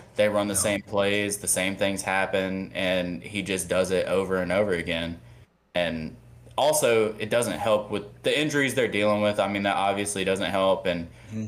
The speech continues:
Speaker 1: them not being able to protect Kyler Murray, and he's running around back there, and it just,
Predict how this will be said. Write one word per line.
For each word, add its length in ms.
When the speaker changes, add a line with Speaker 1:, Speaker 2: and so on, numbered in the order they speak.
Speaker 1:
them 380
not 500
being 160
able 140
to 80
protect 360
Kyler 360
Murray, 440
and 140
he's 260
running 220
around 320
back 240
there, 300
and 260
it 160
just, 380